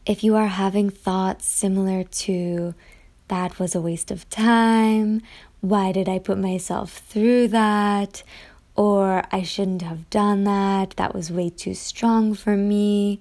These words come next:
those thoughts are all perfectly natural. This is simply your mind attempting to block the deep healing that is occurring. Even when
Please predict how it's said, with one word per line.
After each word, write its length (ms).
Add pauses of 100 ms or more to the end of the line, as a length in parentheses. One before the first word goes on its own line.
(120)
those 340
thoughts 380
are 200
all 200
perfectly 720
natural. 720
This 320
is 380
simply 480
your 160
mind 420
attempting 680
to 440 (180)
block 460
the 100
deep 260
healing 400
that 120
is 160
occurring. 600 (600)
Even 460
when 460